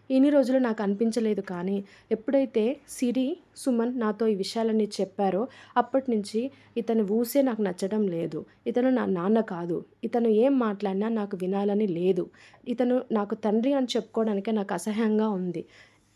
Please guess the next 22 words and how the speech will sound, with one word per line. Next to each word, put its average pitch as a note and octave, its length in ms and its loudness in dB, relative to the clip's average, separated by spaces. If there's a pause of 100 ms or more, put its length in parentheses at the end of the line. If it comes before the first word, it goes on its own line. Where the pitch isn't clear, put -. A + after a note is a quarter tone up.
(260)
ఇక C4 160 2
నుంచి C4 320 2
ఇతనితో A#3+ 380 2
ఎలా G#3 280 2
దూరంగా A#3+ 500 2
ఉండాలి?" G#3+ 440 0
అని G3+ 160 -2
ఆలోచిస్తూ G#3 640 -2
ఉంటుంది. F3+ 480 -4 (840)
వాళ్ళ C#4 180 2
నాన్న G#3 520 0 (380)
ఏం C#4+ 320 4
చెప్పినా A#3 320 0
తనకు G#3 360 -2
ఇష్టం G3+ 340 -4
ఉండదు. F3+ 280 -4
ఏం A#3+ 320 4
మాట్లాడుతున్నా G#3 600 -2
చెవులు G3+ 380 -2
మూసుకొని G3 540 -4
అరవడం G3 460 -2
ఇలా F#3 180 -4